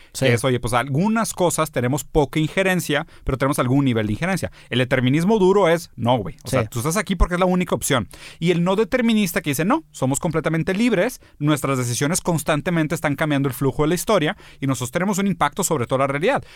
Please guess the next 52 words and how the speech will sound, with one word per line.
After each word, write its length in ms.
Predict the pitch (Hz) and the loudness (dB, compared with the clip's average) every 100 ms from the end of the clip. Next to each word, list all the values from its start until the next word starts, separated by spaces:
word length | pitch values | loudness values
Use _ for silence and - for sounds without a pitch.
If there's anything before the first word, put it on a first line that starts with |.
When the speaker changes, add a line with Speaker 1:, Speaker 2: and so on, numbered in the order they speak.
| - - | -12 -2
Speaker 2:
Podemos 320 | 135 165 - | 0 0 -2
cambiar 480 | - 147 151 147 170 | -2 0 2 2 2
el 120 | 180 | 2
universo 460 | 160 131 131 156 | 2 2 2 0
a 40 | 170 | 0
nuestra... 460 | 143 131 127 101 - _ _ _ _ _ _ | -2 0 0 -2 -6 _ _ _ _ _ _
a 80 | 139 | -2
nuestra, 380 | 143 135 139 - - | -2 -2 -2 -4 -4
a 60 | 135 | -4
nuestra 260 | 135 147 | -2 -2
capacidad, 520 | 143 - 131 127 127 123 | -2 -2 -2 0 0 0
por 140 | 107 | -2
así 140 | - | 0
decirlo, 260 | 117 117 107 | 2 2 2
a 40 | |
nuestro 220 | 120 - 156 | -2 -2 0
límite, 300 | 208 233 190 | 0 0 0
a 20 | |
nuestra 200 | 151 - | -2 -2
capacidad, 320 | 117 110 90 | -4 -4 -6
¿no? 140 | - - - - | -10 -12 -14 -6
Y 100 | 170 | 0
de 60 | 165 | 2
ahí 120 | 175 | 2
se 120 | 202 | 0
derivan 380 | 233 143 147 175 | 0 2 0 0
unas 220 | 143 156 | 0 0
cosas 240 | - 139 135 | -2 -2 -2
bastante 340 | 110 113 107 | -2 -2 -4
estúpidas, 400 | 135 147 131 127 | -4 -2 0 -2
tipo 200 | - - | -4 -8
el 100 | 107 | -4
Kabbalah, 480 | - 117 110 113 110 | -2 2 2 2 0
de 80 | 98 | -2
estas 180 | 123 - | -6 -4
cosas 260 | 120 120 | -4 -2
de 200 | 113 98 - - | -2 -4 -8 -16
yo 260 | 123 143 147 | -4 0 0
tengo 240 | 165 156 | 0 -2
conciencia 480 | - 139 147 135 147 | 0 -2 0 -2 -2
cuántica, 500 | - 151 143 147 156 | 0 0 0 -4 -2
entonces 320 | 139 139 131 151 | -2 -2 -2 -2
mi 120 | 160 | 0
conciencia 480 | 143 123 135 151 143 | 0 0 -2 -2 -2
cuántica 340 | 147 143 156 | -2 -2 -4
del 100 | 139 | -2
universo 460 | 135 123 123 123 147 | 0 2 0 0 -2
retroactivamente 680 | 139 131 - 127 135 135 139 | -2 -2 -2 0 0 -2 -2
me 100 | 120 | 0
cambia 260 | 123 127 | 0 0
a 40 | 120 | 0
mí, 240 | 135 143 | 0 -2